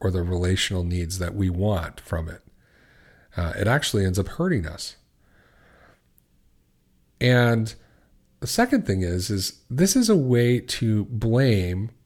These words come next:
or put the blame on someone else, uh, that gives us justification to look at porn. We put the blame on our partner if they're not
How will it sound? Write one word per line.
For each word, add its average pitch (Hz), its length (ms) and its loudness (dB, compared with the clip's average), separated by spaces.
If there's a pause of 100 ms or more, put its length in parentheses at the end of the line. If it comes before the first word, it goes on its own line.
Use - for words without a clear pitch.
or 104 120 -2
put - 400 -4
the 117 280 2
blame 107 480 0
on 90 160 -2
someone 113 460 0
else, 82 540 -6 (800)
uh, 87 240 -2 (300)
that 95 300 -2
gives 104 240 0
us 104 120 0
justification 90 1160 -4
to 90 640 -4
look 92 200 -4
at 98 100 -8
porn. 85 360 -8 (840)
We 135 260 4
put 180 220 2
the 147 60 4
blame 113 840 2 (100)
on 104 180 0
our 196 140 2
partner 90 760 -4 (420)
if 131 320 0
they're 101 160 2
not 117 320 2